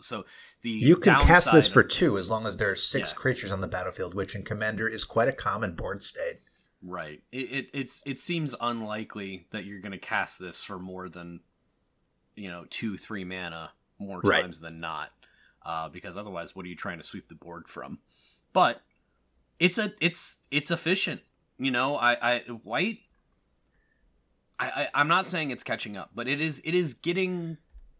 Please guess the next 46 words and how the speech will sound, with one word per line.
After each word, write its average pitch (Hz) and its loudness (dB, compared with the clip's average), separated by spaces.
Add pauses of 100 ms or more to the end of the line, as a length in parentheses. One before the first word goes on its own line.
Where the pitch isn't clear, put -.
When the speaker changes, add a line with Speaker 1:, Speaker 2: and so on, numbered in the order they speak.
(140)
Speaker 1:
consistently 135 -4
more 107 -4
stuff - -6
that 104 -4
I'm 92 -6
happy 107 -4
about. 131 -2 (280)
Speaker 2:
Right. 85 4 (120)
Speaker 1:
As 131 4
opposed 123 -6
to 117 -4
going 110 -4 (440)
the 120 -4
same 123 0
direction 110 -2
or 110 -4
backwards 95 -2
from 98 -8
where 90 -8
it 87 -10
was. 85 -10
And 95 -8
then 95 8
it - 12
Speaker 2:
Although, 143 12
Speaker 1:
gets 151 10
Speaker 2:
to 214 4
be 185 2
Speaker 1:
back 165 4
to - -6
Speaker 2:
fair, 101 8
Speaker 1:
the 87 -2
side. 92 -6
Speaker 2:
this - 6 (100)
kind 127 2
of 98 0
effect, 85 -2
powerful 98 0
board 90 -4
wipes, 92 0
has 110 2 (100)
always 117 8
been 87 2
in 80 -10
White's 82 -2
wheelhouse. 82 0